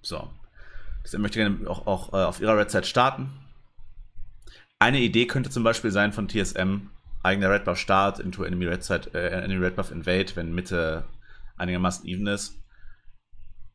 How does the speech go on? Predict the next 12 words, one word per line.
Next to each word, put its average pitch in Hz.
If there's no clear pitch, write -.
Äh, 90
stattdessen 101
gibt's 156
hier -
einen 107
Invade 104
Level 90
eins, 90
Late 101
Invade 85
von 80
Fnatic. 90